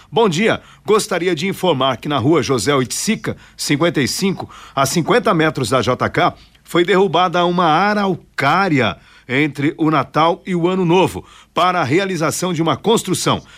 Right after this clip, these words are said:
Esta área, inclusive, parece ser parte do Vale Verde, e não há placa de que tipo de obra ou quem seria o engenheiro responsável." E ele encaminhou, inclusive, fotos.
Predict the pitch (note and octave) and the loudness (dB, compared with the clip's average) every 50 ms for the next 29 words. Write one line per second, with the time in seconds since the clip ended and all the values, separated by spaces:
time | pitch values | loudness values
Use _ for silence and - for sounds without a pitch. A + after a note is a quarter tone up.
0 | - - - C3 C#3 C#3 - - D#3 D3 D3+ D3+ D3 C#3 C#3 C3 C#3 C#3+ A#2+ G2 | -20 -10 -4 -4 -4 -2 -2 0 0 2 2 2 2 0 0 0 0 -2 -2 0
1 | C3 G3 G3+ E3+ G3+ F#3 - - - - _ - E3+ E3+ E3+ F3 E3 - - - | 0 0 2 2 0 0 -2 -4 -10 -20 _ -2 0 2 2 2 0 0 -4 -4
2 | - E3 D#3 D3 - - C#3+ D3 D3+ - - F3 D#3+ D#3+ A2+ - D#3+ E3+ E3 B2+ | -2 -2 -2 -2 0 0 0 0 0 -2 -4 -2 -2 0 0 0 2 2 2 2
3 | A#2 E3 E3+ D#3 G#2+ - F#2+ - - - - - - C3+ D3 E3+ F3 F3 D#3+ - | 2 2 2 2 0 -2 -6 -10 -12 -18 -14 -8 -4 0 0 2 2 2 0 0
4 | - D3+ D#3 E3 E3 - - D#3+ C3+ E3+ - E3 D#3 - - G3 D3 G3+ E3+ D#3 | 0 0 2 2 0 0 -2 -4 -4 -4 -4 -6 -6 -6 -6 -6 -4 -4 -2 0
5 | D#3 C#3 D3+ E3+ F3+ D3 D3+ E3 - - F#3+ F#3 F3 - - B3 A3 G#3 C3+ - | 2 2 2 2 2 2 0 -2 0 2 2 2 0 0 -2 -2 0 0 -2 -4
6 | - - - - - - E3+ E3 E3 F3+ E3+ E3+ - - F#3 F3+ F#3+ F#3 F3+ D#3 | -8 -16 -16 -12 -6 -2 0 0 2 2 0 0 0 0 0 0 0 0 0 -2
7 | F3 E3+ D3+ D3 D#3+ F3+ F3 E3+ B2 C3+ D#3+ - - F3+ F3 D3 - - - D3+ | 0 0 2 2 2 2 2 2 0 0 -2 -2 -2 -2 -2 0 0 0 0 2
8 | D3 B2+ A2+ A#2 - - - - - - D3 C#3+ D#3 E3 D#3 - F3 F3 E3+ E3 | 2 2 0 -2 -2 -4 -12 -20 -10 -4 -2 0 0 0 0 0 0 0 2 2
9 | E3+ D#3 - F#3 D3+ - F#3+ F3 D3 - - E3+ E3 C3 - - - - | 0 0 0 0 0 0 -2 -4 -4 -2 0 2 2 2 0 -4 -6 -10